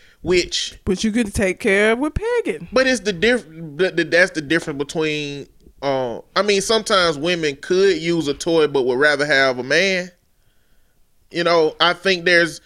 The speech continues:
Speaker 1: for a lot of women, I think there's value to, like, physical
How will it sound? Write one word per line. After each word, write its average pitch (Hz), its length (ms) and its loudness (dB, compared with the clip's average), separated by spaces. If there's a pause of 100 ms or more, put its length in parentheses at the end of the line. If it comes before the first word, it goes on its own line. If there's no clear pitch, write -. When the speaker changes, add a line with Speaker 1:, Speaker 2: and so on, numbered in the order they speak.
(240)
Speaker 1:
for 175 200 2
a 165 60 4
lot 175 240 4
of 165 100 0
women, 185 240 2
I 156 80 4
think 165 240 -2
there's 160 240 4
value 156 460 2
to, 160 200 -2
like, 147 240 2
physical 147 760 -2